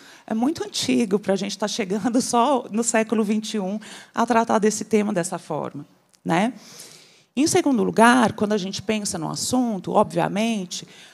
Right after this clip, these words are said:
a gente precisa trabalhar com dados concretos, né? A gente precisa de evidências científicas, a gente precisa da neurociência, a gente precisa da estatística, da epidemiologia, a gente precisa de uma análise dos custos que uma mãe adoecida acarreta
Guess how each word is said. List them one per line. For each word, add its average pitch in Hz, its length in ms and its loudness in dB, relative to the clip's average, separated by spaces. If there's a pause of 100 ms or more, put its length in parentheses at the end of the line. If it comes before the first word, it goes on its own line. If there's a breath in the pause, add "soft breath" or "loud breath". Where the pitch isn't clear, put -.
(100)
a 180 120 2
gente 196 260 -4
precisa 214 360 -2
trabalhar 220 380 2
com 247 160 -6
dados 233 340 0
concretos, 233 760 -2 (500 soft breath)
né? 165 280 -4
A 240 40 -2
gente 180 260 -2
precisa 214 760 0 (280 loud breath)
de 180 100 0
evidências 185 460 0
científicas, 220 840 -2
a 180 40 0
gente 175 220 -4
precisa 180 420 -2
da 165 120 0
neurociência, 180 760 0
a 185 40 2
gente 170 220 -6
precisa - 360 -8
da 151 140 0
estatística, - 880 -4
da 165 100 -4
epidemiologia, 190 1200 -6 (460 loud breath)
a 202 60 6
gente 214 220 0
precisa 208 380 0
de 175 80 -8
uma 220 120 0
análise 202 440 0
dos 226 220 -2
custos 294 680 2
que 247 120 -4
uma 196 120 0
mãe 190 220 -2
adoecida 180 560 0
acarreta 175 680 -2